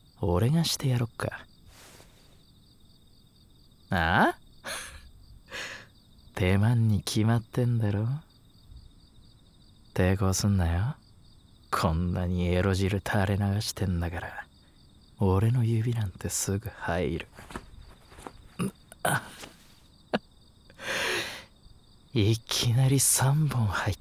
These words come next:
ちまったな。<laughs> すっげえ。奥までびっしょびしょ。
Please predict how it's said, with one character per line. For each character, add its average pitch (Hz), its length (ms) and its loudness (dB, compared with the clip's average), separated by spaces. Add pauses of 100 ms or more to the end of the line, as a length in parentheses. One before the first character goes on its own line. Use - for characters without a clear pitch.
ち - 120 -4
ま 98 60 -2
っ - 100 -8
た - 120 -8
な。 92 120 -2 (1300)
<laughs> 190 100 0 (720)
す - 260 -2
っ - 20 -20 (340)
げ - 80 -2 (160)
え。 - 100 -10 (1120)
奥 - 460 2
ま 87 100 0
で - 160 -16 (160)
び 107 80 0
っ 98 40 0
し - 280 0
ょ 95 40 0
び 90 100 -2
し - 160 -2
ょ。 - 40 -4